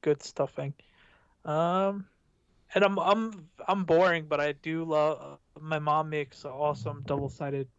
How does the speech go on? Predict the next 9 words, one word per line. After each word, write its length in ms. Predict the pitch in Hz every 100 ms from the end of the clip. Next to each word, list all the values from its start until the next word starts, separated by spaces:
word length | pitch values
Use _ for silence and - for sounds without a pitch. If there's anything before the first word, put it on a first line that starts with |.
| 113
uh, 300 | 143 139 127 - _ _ _ _ _ _ _ _ _ _ -
double-sided 720 | 147 143 143 - 147 139 131
mashed 240 | 135 139
potatoes 680 | 147 - 139 143 147 143 -
with 300 | 139 135 131
cheese 360 | - - 139 143
melted 360 | 147 151 156 156
over 300 | 160 165 175
it. 160 | 175